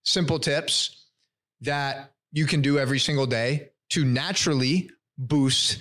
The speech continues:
your brain and your mood. And number one, natural light,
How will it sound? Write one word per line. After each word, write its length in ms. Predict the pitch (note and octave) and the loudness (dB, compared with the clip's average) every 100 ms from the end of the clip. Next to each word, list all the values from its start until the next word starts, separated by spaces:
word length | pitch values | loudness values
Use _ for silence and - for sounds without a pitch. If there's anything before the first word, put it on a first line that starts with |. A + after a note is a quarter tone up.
| - - _ _ - | -10 -20 _ _ -4
your 240 | D3 D3 | 0 2
brain 640 | B2+ B2+ B2+ B2 C#3 C#3+ - _ _ _ - | 0 0 0 2 0 0 -6 _ _ _ -4
and 440 | D#3 F#3+ F#3 - - | 0 0 0 -4 -2
your 140 | G3+ | 2
mood. 460 | G3+ B3+ E3 - G#2+ _ _ _ - | 2 2 0 -4 -12 _ _ _ -2
And 140 | D#3 | 0
number 260 | F#3 G#3 A3 | 2 2 2
one, 480 | C#3+ C#3 F#3+ A3 - _ _ _ _ - | 2 2 0 0 -6 _ _ _ _ -6
natural 460 | B2+ C#3 - E3+ D#3 | -4 -2 0 0 2
light, 380 | A2 C3 - | 2 0 -4